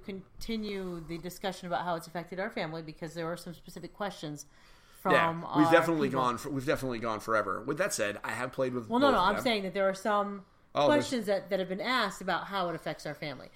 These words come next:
Speaker 2: Oh.
Speaker 1: So I wanna read those questions and kind of
Speaker 2: Oh, okay, so who's
Speaker 1: branch from there. Well, first of all, it, it's Linda, our board game editor, um, and she's got two young boys of her own, and she's also a teacher in an elementary school. So, you know,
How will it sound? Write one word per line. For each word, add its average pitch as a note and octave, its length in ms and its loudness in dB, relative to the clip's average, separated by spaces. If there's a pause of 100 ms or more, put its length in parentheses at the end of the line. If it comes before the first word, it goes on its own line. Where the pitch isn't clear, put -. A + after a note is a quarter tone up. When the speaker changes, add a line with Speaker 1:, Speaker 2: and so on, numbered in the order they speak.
(140)
Speaker 2:
Oh. - 120 -6
Speaker 1:
So A3 160 2
I G#3 100 6
wanna G#3 220 2
read G3+ 280 -4
those F#3+ 220 -2
questions F#3+ 520 -4
and E3 140 -10
kind E3+ 320 -4
of - 60 0
Speaker 2:
Oh, - 60 0
okay, B2 300 0
so C3+ 540 0
who's C#3 360 -4 (320)
Speaker 1:
branch G#3+ 260 4
from G3+ 100 -4
there. F3+ 100 0
Well, C#4+ 120 4
first F4 260 0
of C4 60 -4
all, A3+ 240 0
it, A#3 120 -4
it's D#4+ 260 -4
Linda, D4+ 340 2 (360)
our F#3+ 400 0
board F3 240 -2
game D#3 180 -4
editor, E3 380 0 (180)
um, G3 580 2 (100)
and F#3 360 -2
she's G#3 260 -8
got - 280 -2
two A#3+ 120 -6
young A3 220 -2
boys F#3 420 0
of D#3+ 220 -10
her F3 160 -4
own, A#3 240 -2
and G3 120 -4
she's F3 160 -8
also E3 340 -2
a D#3+ 40 -4
teacher F#3 520 -2 (360)
in F3+ 60 -6
an F3+ 100 0
elementary F3 440 0
school. - 320 -10
So, D#3+ 560 2 (380)
you G3 100 -2
know, F3 320 0